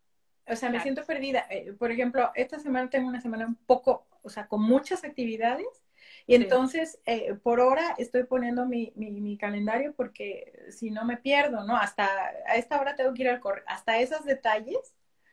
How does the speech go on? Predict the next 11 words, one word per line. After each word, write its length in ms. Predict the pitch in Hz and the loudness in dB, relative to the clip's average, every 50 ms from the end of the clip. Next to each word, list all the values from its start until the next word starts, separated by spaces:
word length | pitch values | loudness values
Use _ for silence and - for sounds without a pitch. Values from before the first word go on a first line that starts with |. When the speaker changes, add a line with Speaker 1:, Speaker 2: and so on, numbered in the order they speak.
| _ - | _ -6
Speaker 1:
los 120 | 214 202 | -6 -4
Speaker 2:
Sí. 60 | 208 | 0
Speaker 1:
tengo 280 | 202 226 226 240 254 254 | 2 2 4 4 2 2
que 100 | - 262 | 2 0
apuntar. 600 | 233 - - 202 208 202 - 220 214 233 262 - - | -2 0 -2 -6 -6 -6 -4 0 0 0 0 0 -2
Y 80 | 220 214 | -2 -2
otra 240 | 220 220 254 254 247 | -2 0 0 0 2
cosa 240 | 247 262 262 277 | 0 -2 -2 -4
que 80 | 240 240 | -4 -6
aprendí 460 | 226 - 220 208 202 208 226 233 240 | -6 -6 -6 -6 -4 -4 0 0 0
es 160 | 247 240 - | 0 0 -4